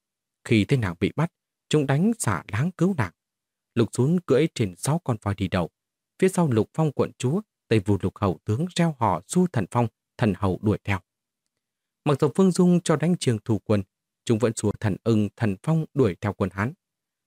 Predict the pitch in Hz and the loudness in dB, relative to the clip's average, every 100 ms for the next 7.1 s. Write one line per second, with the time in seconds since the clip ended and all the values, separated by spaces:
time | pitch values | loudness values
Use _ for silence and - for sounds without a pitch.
0 | - 123 104 104 - 104 98 - 90 - | -4 -2 0 0 2 0 0 -2 -4 -2
1 | 123 156 - 190 90 - 95 - 175 _ | -2 -2 -2 -2 -2 -2 -6 -4 -4 _
2 | _ _ - 123 - 147 - 110 - - | _ _ -2 -2 0 -6 -4 -6 -4 -2
3 | 139 - _ 131 120 107 123 113 - _ | -2 -2 _ 0 0 0 -2 -2 -4 _
4 | - 185 151 - 107 101 - 208 - 95 | -2 0 0 0 -2 0 0 0 0 -2
5 | - 139 - 123 165 _ _ _ _ _ | 0 -4 0 -4 -4 _ _ _ _ _
6 | - 113 101 101 127 139 117 95 92 104 | -2 0 0 0 -2 0 0 0 -4 -2
7 | 101 | -2